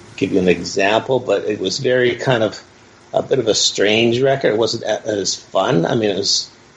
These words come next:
it was definitely a great record to make, and we did a lot of really fun, cool stuff on it, but, uh,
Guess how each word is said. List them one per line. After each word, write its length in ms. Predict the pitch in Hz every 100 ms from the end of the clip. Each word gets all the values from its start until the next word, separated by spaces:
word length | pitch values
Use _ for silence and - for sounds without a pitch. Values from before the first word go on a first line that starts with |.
| - -
it 60 | -
was 100 | -
definitely 380 | 170 202 123 95
a 20 |
great 320 | - 131 139
record 340 | 131 113 107 95
to 80 |
make, 340 | 98 107 117 113
and 100 | 101
we 80 | 117
did 160 | 110
a 40 | 98
lot 220 | 110 110
of 220 | - -
really 400 | 110 123 120 107
fun, 320 | - 110 95
cool 260 | - - 92
stuff 400 | - - 160 -
on 200 | 92 92
it, 80 | -
but, 300 | - 92 - - - - - - 107
uh, 300 | 101 92